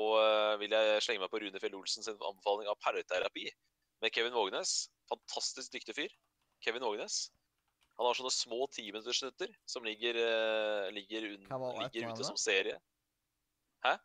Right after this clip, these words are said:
Speaker 2: Hva var etternavnet?
Speaker 1: Kevin
Speaker 2: Ja.
Speaker 1: Vågenes.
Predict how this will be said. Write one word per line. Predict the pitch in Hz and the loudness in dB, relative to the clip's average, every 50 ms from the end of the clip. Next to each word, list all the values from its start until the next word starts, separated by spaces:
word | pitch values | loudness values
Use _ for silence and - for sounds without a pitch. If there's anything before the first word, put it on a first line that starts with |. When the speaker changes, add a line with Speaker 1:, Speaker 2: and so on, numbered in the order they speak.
| _ _ _ _ _ _ | _ _ _ _ _ _
Speaker 2:
Hva | - 123 | -8 -6
var | 120 117 117 | -6 -6 -6
etternavnet? | 127 - _ - 113 113 113 110 120 165 226 _ _ _ _ _ _ _ _ _ _ _ _ _ _ _ _ _ _ | -8 -10 _ -8 -6 -6 -6 -8 -10 -12 -14 _ _ _ _ _ _ _ _ _ _ _ _ _ _ _ _ _ _
Speaker 1:
Kevin | - 127 110 120 165 202 277 _ _ _ _ _ _ _ - | 0 0 2 2 0 -2 -2 _ _ _ _ _ _ _ -14
Speaker 2:
Ja. | 117 123 131 - _ _ _ _ _ _ _ 92 _ | -10 -10 -10 -10 _ _ _ _ _ _ _ -12 _
Speaker 1:
Vågenes. | 127 135 120 95 92 92 92 92 110 135 127 - - - - - - | -2 2 2 2 4 4 2 2 2 -2 -2 0 -2 -2 -2 -4 -6